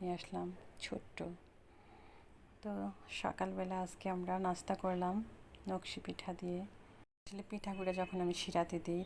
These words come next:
তখন আমি শ্যুট করতে পারিনি, ভুলে গিয়েছিলাম। তো সকালে নাস্তা খেয়ে আমরা চলে আসছিলাম কিচেনে। আজকে কি রান্না করব, সেটাই দেখাচ্ছি। এখানে পাঁচ মিশালি সবজি তৈরি হবে, তাই এখানে আমি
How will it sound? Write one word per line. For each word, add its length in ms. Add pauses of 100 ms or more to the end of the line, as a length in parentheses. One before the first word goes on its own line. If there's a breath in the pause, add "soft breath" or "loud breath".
তখন 280
আমি 160
শ্যুট 260
করতে 240
পারিনি, 460 (180)
ভুলে 300
গিয়েছিলাম। 600 (1040 loud breath)
তো 360
সকালে 380
নাস্তা 360
খেয়ে 300
আমরা 260
চলে 280
আসছিলাম 500
কিচেনে। 480 (840)
আজকে 240
কি 180
রান্না 300
করব, 300
সেটাই 360
দেখাচ্ছি। 520 (920 loud breath)
এখানে 400
পাঁচ 180 (100)
মিশালি 300
সবজি 400
তৈরি 220
হবে, 340 (220)
তাই 200
এখানে 320
আমি 260